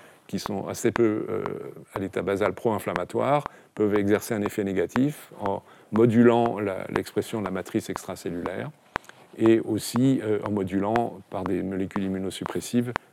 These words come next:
la, la réponse immune. Alors, euh, il faut aussi tenir compte,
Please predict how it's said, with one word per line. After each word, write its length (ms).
la, 220
la 100
réponse 380
immune. 200
Alors, 380
euh, 80
il 220
faut 140
aussi 360
tenir 300
compte, 360